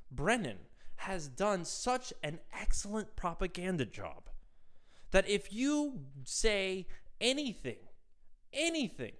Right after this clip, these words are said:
that goes against the mainstream party line and the globalist party line,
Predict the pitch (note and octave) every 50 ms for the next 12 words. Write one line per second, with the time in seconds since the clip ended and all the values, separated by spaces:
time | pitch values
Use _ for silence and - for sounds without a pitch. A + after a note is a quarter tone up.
0 | - - - - - - - D#3 - - D3 B2 E3 F#3+ A3+ C4 C#4+ B3+ B3+ A#3
1 | D3+ - F3 F3+ D3+ G#2 - - - - - - - - - - - - - -
2 | D#3 C#3+ C#3+ D3 D#3+ F#3 G3+ G#3+ A3 A#3 A#3+ B3 A#3+ - - - - F#3 F#3 F3+
3 | F3+ F3 E3+ D#3+ D3 - - - G3+ G#3+ G#3 G3+ G#3 G3+ F3 D#3+ D#3+ F3+ F3+ D3
4 | B2 G#2 F2 E2 - - - - - - - - - - - - E3 F3 F#3+ G#3
5 | F3+ - - G3 G#3+ A#3 B3+ A#3 G#3+ F#3 C#3+ B2 G#2+ - - - - - - -
6 | F3 E3 D3+ C#3+ C#3+ B2 B2 C3 B2 G#2+ F#2 - -